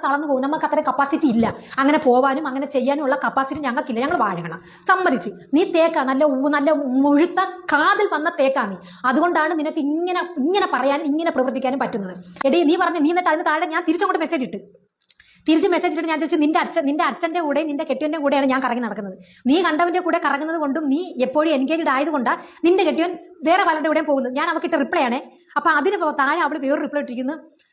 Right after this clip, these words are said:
ആ, പിന്നെ നിന്റെ അച്ഛനാണോ ഡി? അപ്പോ, ആ, ആ, അവൾ, അവൾ അങ്ങോട്ട് കമന്റ് എന്തുവാ? അത് അവള് ഡിലീറ്റ് ചെയ്ത് കളഞ്ഞു കേട്ടാ. ശ്ശേ, ഞാനത് സ്ക്രീൻഷോട്ട് എടുക്കാനും മറന്നുപോയി.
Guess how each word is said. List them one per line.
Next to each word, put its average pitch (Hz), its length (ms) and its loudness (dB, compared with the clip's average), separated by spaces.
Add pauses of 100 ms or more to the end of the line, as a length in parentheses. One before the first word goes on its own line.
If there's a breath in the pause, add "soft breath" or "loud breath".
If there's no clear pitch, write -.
(120)
ആ, 269 120 2
പിന്നെ 247 340 -2 (760)
നിന്റെ 294 280 4
അച്ഛനാണോ 320 480 0
ഡി? 285 100 0
അപ്പോ, 294 500 0 (520)
ആ, 240 240 0 (100)
ആ, 269 100 2
അവൾ, 269 200 2
അവൾ 302 140 0
അങ്ങോട്ട് 311 240 -4
കമന്റ് 262 280 -2
എന്തുവാ? 262 360 -2
അത് 277 80 0
അവള് 349 120 4
ഡിലീറ്റ് 349 160 4
ചെയ്ത് 359 140 2
കളഞ്ഞു 269 160 2
കേട്ടാ. 240 220 -2 (1000)
ശ്ശേ, - 500 0
ഞാനത് 311 180 2
സ്ക്രീൻഷോട്ട് 330 540 0
എടുക്കാനും 330 260 -2
മറന്നുപോയി. 247 320 -2